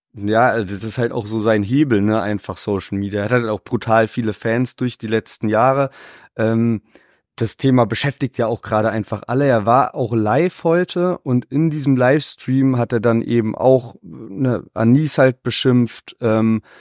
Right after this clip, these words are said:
äh, die Familie von Anis beschimpft, also ihre Eltern, ähm,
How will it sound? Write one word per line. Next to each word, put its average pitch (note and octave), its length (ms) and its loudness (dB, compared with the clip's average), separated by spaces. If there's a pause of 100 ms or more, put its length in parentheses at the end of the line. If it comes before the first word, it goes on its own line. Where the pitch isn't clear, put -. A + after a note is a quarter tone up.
(480)
äh, A2 240 -2 (420)
die A2 80 -10
Familie D#3 560 4
von D3 220 2
Anis C3 380 0
beschimpft, B2+ 600 -4
also G#2 220 -4
ihre G#2 260 -4
Eltern, C3+ 640 0
ähm, A2 380 -2